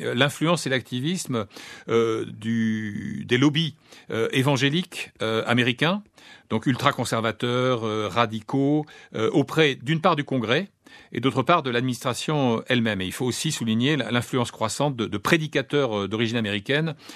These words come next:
euh, en, en Afrique même, hein, euh, avec l'éclosion de nouvelles églises, et cetera, euh, toutes plus, euh, radicales. Euh, ce qui est intéressant sur la dimension religieuse, c'est que, euh, donc on prétend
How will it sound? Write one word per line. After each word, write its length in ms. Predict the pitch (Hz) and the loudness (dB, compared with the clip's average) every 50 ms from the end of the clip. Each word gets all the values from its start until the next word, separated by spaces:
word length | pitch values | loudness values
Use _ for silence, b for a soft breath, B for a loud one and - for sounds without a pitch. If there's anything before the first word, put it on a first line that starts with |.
| B B B B B - | B B B B B 0
euh, 220 | 101 104 104 - - | 0 0 0 0 0
en, 160 | - 127 131 - | -2 -2 -2 -2
en 300 | 139 143 147 147 139 139 | -4 -2 -2 0 2 2
Afrique 280 | 135 - - 123 - | 0 0 -2 -8 -6
même, 220 | - 101 95 - 82 | -6 -6 -6 -4 -2
hein, 220 | 104 131 143 131 107 | -2 -2 -2 -2 -4
euh, 180 | 95 92 92 90 90 92 101 - | -4 -6 -8 -8 -8 -10 -10 -10
avec 260 | 95 95 95 120 123 117 | -10 -4 -4 -4 -2 -2
l'éclosion 500 | 113 113 - 113 107 90 - 110 113 120 | -8 -8 -6 -6 -6 -4 -2 -2 -2 0
de 160 | 107 98 95 | -2 -2 -4
nouvelles 340 | 95 98 92 95 95 90 92 | -4 -4 -4 -4 -6 -6 -8
églises, 520 | 90 87 95 110 110 117 120 123 117 104 | -8 -6 -4 -2 -2 0 0 -2 -2 -6
et 60 | 92 - | -8 -10
cetera, 420 | - - 117 98 113 127 143 139 B B B B B B B - | -10 -10 -6 -4 -2 -4 -4 -4 B B B B B B B -4
euh, 220 | - 101 107 110 | 0 0 0 0
toutes 260 | 104 - 151 156 156 - | 0 -2 -2 -2 -2 -6
plus, 360 | _ - 127 135 143 135 120 | _ -6 -4 -2 -2 -2 -2
euh, 320 | 113 110 - - 135 - | -2 -4 -4 -4 -4 -4
radicales. 540 | 104 117 113 107 104 - 110 92 87 90 - B B B B B B B - | -4 -4 -4 -4 -6 -8 -8 -8 -8 -10 -14 B B B B B B B -2
Euh, 260 | 117 117 92 101 113 | -2 -2 -2 -4 -4
ce 60 | - | 2
qui 80 | - 196 | 2 4
est 80 | - | 4
intéressant 460 | 226 220 233 220 202 170 - 240 226 | 4 2 4 2 2 2 2 0 0
sur 140 | - - 151 | 0 0 0
la 80 | 135 131 | 0 0
dimension 380 | 143 147 156 147 - - 156 | 0 0 0 -2 0 -2 0
religieuse, 600 | 131 123 120 117 120 135 190 233 247 220 143 110 - - B B B B B B B B | 0 0 0 -2 -2 -2 -4 -4 -4 -4 -6 -6 -8 -10 B B B B B B B B
c'est 240 | B - - 143 143 | B 0 2 2 2
que, 400 | - - - 151 147 139 127 - - | 2 2 2 4 4 2 0 -2 -2
euh, 540 | 135 120 120 117 113 113 110 110 104 104 | 0 2 2 2 2 2 2 0 0 0
donc 220 | 104 123 117 - 123 | 0 -2 -2 -2 -6
on 80 | 110 | -8
prétend 540 | 98 - - 147 - - 147 143 135 117 - | -2 2 0 0 2 2 0 2 2 -2 -6